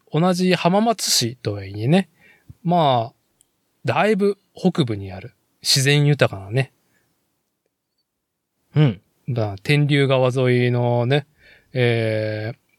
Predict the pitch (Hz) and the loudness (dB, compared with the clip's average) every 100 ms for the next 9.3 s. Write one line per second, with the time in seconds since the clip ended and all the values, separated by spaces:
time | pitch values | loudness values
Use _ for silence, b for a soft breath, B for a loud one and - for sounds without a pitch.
0 | _ - 127 113 107 107 113 - 120 104 | _ -4 2 2 2 -2 -2 0 0 -2
1 | - _ _ - - 107 107 _ B B | -12 _ _ -14 -10 -10 -10 _ B B
2 | B B - 127 120 123 120 120 190 190 | B B 0 2 4 6 4 4 4 4
3 | 123 - _ - - 143 147 107 107 107 | 4 -2 _ -8 0 2 2 -2 -4 -2
4 | 113 113 143 - 98 - - - _ _ | 0 2 2 0 -10 -8 -8 -10 _ _
5 | - - 220 - 131 120 107 117 110 135 | -8 0 2 2 2 2 2 0 -4 -10
6 | - _ _ - 131 127 90 B B B | -14 _ _ -6 0 2 0 B B B
7 | B B B B B B B - - 156 | B B B B B B B -18 -4 -2
8 | - 151 160 185 196 - 208 196 196 202 | 0 2 2 2 2 0 0 0 0 0
9 | 202 202 | 0 -2